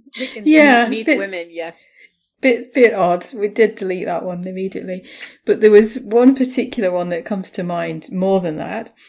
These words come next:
Speaker 2: And, and her answer to those questions was that I, she said, "I want to feel proud of myself. I want to feel proud of myself." And that made me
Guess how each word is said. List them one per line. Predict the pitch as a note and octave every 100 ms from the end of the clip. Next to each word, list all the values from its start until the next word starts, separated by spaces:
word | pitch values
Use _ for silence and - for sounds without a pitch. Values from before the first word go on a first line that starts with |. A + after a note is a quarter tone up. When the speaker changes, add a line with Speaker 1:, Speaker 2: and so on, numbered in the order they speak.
| _ _ _ _ _ _ _ _
Speaker 2:
And, | G#3+ F#3 F3 E3 -
and | F#3
her | F#3 G#3+ A3
answer | F#3 G3 - F3+
to | F3+ G3+
those | F3+ F3+
questions | F#3+ F#3+ - E3+ E3
was | F3 D#3+ E3 - - - - - _
that | F#3 -
I, | F#3 G3+ G#3 G3+ - - _ _ _ _ _ _
she | - A3 A#3
said, | A3 G3 F3+ F3+ F3+ -
"I | G#3 A#3 A#3+
want | A3+ G#3+ G3+ -
to | G3
feel | - G#3 F3+ D#3+ - F3 E3+
proud | - G#3 F#3+ F#3+ F3
of | E3+
myself. | - - - G2 - - - _ _ _ _ _ _ _ _ _ _ _
I | G3+ G#3
want | G3 F3+ -
to | -
feel | - F3
proud | F3+ G3 F3+ F#3
of | G3
myself." | F3+ F3+ - - G3 -
And | G3+ G#3+
that | - - -
made | F#3 F#3+ F#3 -
me | F3 E3 D#3 D#3+